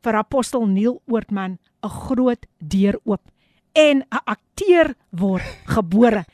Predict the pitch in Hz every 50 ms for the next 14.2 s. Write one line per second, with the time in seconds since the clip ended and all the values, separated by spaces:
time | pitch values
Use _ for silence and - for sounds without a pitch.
0 | - - - 349 370 339 220 196 262 349 403 403 - - - - - _ - 220
1 | 247 330 403 440 403 330 285 254 311 247 214 311 349 - - 320 - - 311 311
2 | - _ - - 381 381 370 359 - - _ - _ _ - 320 240 196 233 302
3 | 359 359 349 359 - 392 339 415 403 320 - 403 403 392 - 381 359 349 359 359
4 | - 415 262 320 - - 320 - 339 320 _ - 339 285 277 262 294 302 294 -
5 | - - 294 233 226 277 262 269 - _ _ _ _ _ - 277 - - - -
6 | - - - - - _ - - 339 _ _ - - - 330 330 320 320 330 359
7 | 381 - 415 392 - 392 392 392 370 339 339 359 415 403 392 - - 831 - _
8 | _ _ _ - - - 508 - - 539 466 - 508 508 440 415 427 427 403 370
9 | - - _ - 330 330 339 370 392 403 _ - 415 494 311 294 370 403 415 -
10 | _ _ _ _ - - 320 330 302 302 302 - - 370 339 330 320 302 339 -
11 | 320 302 262 160 381 330 - - 339 - - 254 196 - 427 - - - 370 302
12 | 359 330 339 330 311 311 349 320 302 254 - 311 254 302 294 - - - - 226
13 | 226 359 339 415 392 370 359 339 - 269 285 285 285 262 208 - 277 - - -
14 | 254 254 -